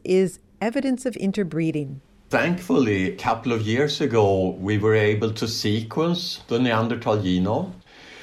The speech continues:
Speaker 2: So what we can then do is to take your genome and compare it piece by piece to the Neanderthal genome. And if your genetic roots are in Europe or Asia, we will then find that there are chunks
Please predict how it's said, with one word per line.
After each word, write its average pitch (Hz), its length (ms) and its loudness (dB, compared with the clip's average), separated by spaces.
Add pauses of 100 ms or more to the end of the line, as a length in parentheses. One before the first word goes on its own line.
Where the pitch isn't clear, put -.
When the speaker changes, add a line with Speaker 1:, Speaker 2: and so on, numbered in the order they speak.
(180)
Speaker 2:
So - 120 2
what 139 220 6
we 135 80 2
can 123 240 0
then 123 220 2
do 196 260 0
is 127 140 0
to 120 120 -4
take 110 560 -2 (160)
your 117 380 4
genome 87 540 -2 (300)
and 113 160 0
compare 127 640 0
it 87 380 -2
piece 147 380 0
by 131 180 2
piece 120 600 -4
to 110 100 2
the 101 140 2
Neanderthal 90 600 0
genome. 73 360 -8 (840)
And 117 260 2
if 131 260 0
your 135 120 8
genetic 135 560 2
roots 175 560 0
are 104 200 4
in 95 160 0
Europe 143 720 4
or 85 240 2
Asia, 123 680 -2 (680)
we 131 120 6
will 175 160 4
then 156 240 2
find 127 560 0
that 113 220 2
there 113 260 4
are 147 240 2
chunks 156 720 -4